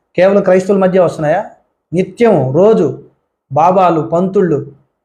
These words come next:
ఆడవాళ్ళను పాడు చేయడం, చంపటం, ఆ?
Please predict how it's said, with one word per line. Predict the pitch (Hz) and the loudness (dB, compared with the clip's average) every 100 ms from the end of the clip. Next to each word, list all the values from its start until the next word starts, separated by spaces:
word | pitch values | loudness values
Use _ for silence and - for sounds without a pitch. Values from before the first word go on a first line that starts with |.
| _ _ _ - | _ _ _ -2
ఆడవాళ్ళను | 165 190 185 165 | 2 2 2 0
పాడు | 170 180 | 0 2
చేయడం, | 180 170 160 147 | 2 0 0 -2
చంపటం, | 170 170 180 156 - _ _ _ _ _ _ _ _ _ - | -4 -2 -2 -2 -6 _ _ _ _ _ _ _ _ _ -4
ఆ? | 214 269 | -2 -4